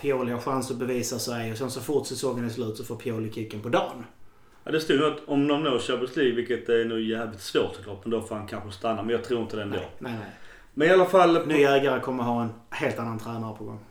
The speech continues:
Speaker 2: Zlatan annars såklart i vår Milan-podd, svensk Milan-podd, svensk spelare, Sveriges bästa spelare. Vad säger vi om honom?
Speaker 1: Ursäkta att jag backar lite grann, men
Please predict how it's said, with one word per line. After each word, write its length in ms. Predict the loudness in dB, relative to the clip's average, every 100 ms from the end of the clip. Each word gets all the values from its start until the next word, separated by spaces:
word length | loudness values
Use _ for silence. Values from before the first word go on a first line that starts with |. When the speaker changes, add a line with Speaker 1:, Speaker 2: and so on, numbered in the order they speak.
| -20 -20 -20 _ -18
Speaker 2:
Zlatan 540 | -10 4 4 6 4
annars 320 | 4 4 4
såklart 520 | 2 -4 2 4 4 4
i 460 | 2 4 6 6
vår 240 | 6 2 4
Milan-podd, 880 | 4 4 2 0 0 2 2 0 -4 -10
svensk 400 | -4 -2 -2 -2
Milan-podd, 480 | -2 -2 0 -2
svensk 480 | -2 -2 -2 -2 -10
spelare, 640 | -14 -8 0 2 2 2 -2 -8
Sveriges 420 | -8 -4 -4 -4
bästa 180 | -8 -6
spelare. 300 | -2 0 0
Vad 140 | -2
säger 180 | 0 0
vi 60 |
om 100 | 0
honom? 240 | -2 -2 -4 -8 -18 _ -20 -20 -20 -20
Speaker 1:
Ursäkta 340 | -4 -4 -4
att 100 | -6
jag 100 | -6 -8 -12 -2
backar 420 | -2 -2 -6 -4
lite 320 | -2 -4 -8
grann, 380 | -6 -4 -4 -6
men 180 | -6